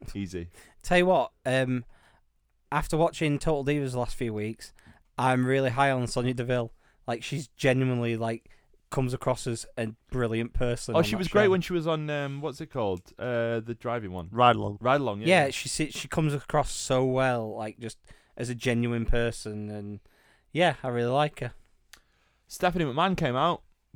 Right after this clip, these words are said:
Speaker 1: but don't worry about it. She was just talking about Lacey versus Natalya and then going away. <laughs> And then the main event was Adam Cole against Daniel Bryan for the N X T Championship. Uh, went twenty minutes, <laughs> was really good.
Speaker 2: <laughs>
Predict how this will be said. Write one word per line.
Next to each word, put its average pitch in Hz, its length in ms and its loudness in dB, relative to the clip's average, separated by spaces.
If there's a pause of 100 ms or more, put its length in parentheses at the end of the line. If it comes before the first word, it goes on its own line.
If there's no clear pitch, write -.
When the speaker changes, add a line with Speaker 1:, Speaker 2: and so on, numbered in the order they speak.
(120)
Speaker 1:
but 123 180 4
don't 147 120 2
worry 131 120 2
about 113 180 2
it. 131 200 -2
She - 120 -10
was 117 140 -8
just - 160 -10
talking 127 240 -4
about 101 140 -6
Lacey 117 220 -2
versus 110 320 -4
Natalya 107 380 -2
and 101 100 -2
then 98 120 -4
going 92 180 -2
away. 80 200 -8 (260)
<laughs> - 60 -10 (960)
And 120 160 -2
then 135 100 -2
the 139 60 -2
main 147 140 0
event 151 160 2
was 131 160 0
Adam 135 180 0
Cole 135 260 0
against 127 280 -4
Daniel 131 220 -4
Bryan 127 400 -2
for 110 160 -6
the 110 100 -2
N 113 80 -4
X - 140 -12
T 120 120 -8
Championship. 113 640 -6
Uh, 107 600 0 (400)
went 123 180 -6
twenty 123 220 -4
minutes, - 520 -6 (160)
<laughs> - 140 -2
was - 160 -6
really 127 220 2
good. 120 440 4
Speaker 2:
<laughs> 170 60 -2